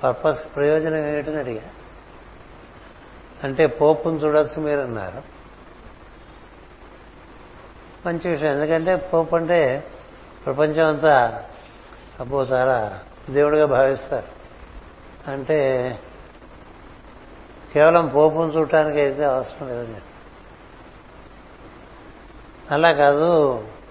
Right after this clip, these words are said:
పోప్ చెప్పారు, మీరు వస్తానంటే ఆయన మిమ్మల్ని వాటికన్‌కి ఆహ్వానిస్తున్నానని చెప్పని."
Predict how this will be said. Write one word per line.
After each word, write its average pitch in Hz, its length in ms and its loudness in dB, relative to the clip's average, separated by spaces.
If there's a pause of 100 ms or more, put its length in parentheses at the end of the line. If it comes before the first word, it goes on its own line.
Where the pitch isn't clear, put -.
(880)
పోప్ 156 240 2 (380)
చెప్పారు, 135 540 -4 (1080)
మీరు 143 160 2
వస్తానంటే 147 600 0
ఆయన 113 380 -6 (720)
మిమ్మల్ని 131 300 -4
వాటికన్‌కి 135 600 -2
ఆహ్వానిస్తున్నానని 123 960 -6
చెప్పని." 113 360 -10